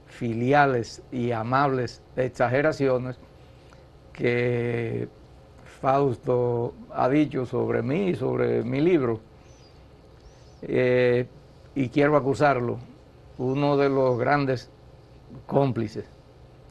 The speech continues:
de que yo haya escrito ese libro y que, y que haya desarrollado la tendencia, la vocación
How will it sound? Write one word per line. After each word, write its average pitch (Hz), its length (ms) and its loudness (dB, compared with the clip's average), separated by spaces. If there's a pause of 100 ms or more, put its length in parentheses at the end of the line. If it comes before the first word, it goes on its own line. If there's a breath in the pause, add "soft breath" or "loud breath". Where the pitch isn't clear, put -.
(440)
de 123 280 -6
que 120 540 -4
yo 120 80 -2
haya 135 180 0
escrito 127 360 -2
ese 135 160 0
libro 123 420 -2
y 123 140 -6
que, 110 260 -12
y 123 80 -12
que 135 160 -2
haya 127 880 0 (120)
desarrollado 127 960 0 (1200)
la 113 200 -4
tendencia, 123 640 -4
la 110 100 -8
vocación 120 720 -4